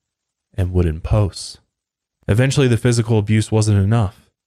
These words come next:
and Gordon escalated to sexual abuse. Night after night, Gordon mercilessly beat and raped Sanford out in the chicken coops.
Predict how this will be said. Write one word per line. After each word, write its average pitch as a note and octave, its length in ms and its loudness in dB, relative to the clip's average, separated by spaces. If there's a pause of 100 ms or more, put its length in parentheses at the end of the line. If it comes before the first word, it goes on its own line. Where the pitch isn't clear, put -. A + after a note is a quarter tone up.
(500)
and F#2 180 -4
Gordon A2+ 360 0
escalated F2 580 -4
to F2+ 100 -16
sexual F#2 640 -6
abuse. G2+ 520 -4 (1000)
Night A#2+ 260 2
after A2+ 240 0
night, A2+ 300 0
Gordon A2+ 320 2
mercilessly G#2 680 -2
beat G#2+ 460 -4 (120)
and F#2 240 -2
raped G#2+ 240 0
Sanford F2+ 520 -4
out F#2+ 280 -6
in G2 80 -8
the F#2 80 -4
chicken F2+ 320 -6
coops. - 420 -8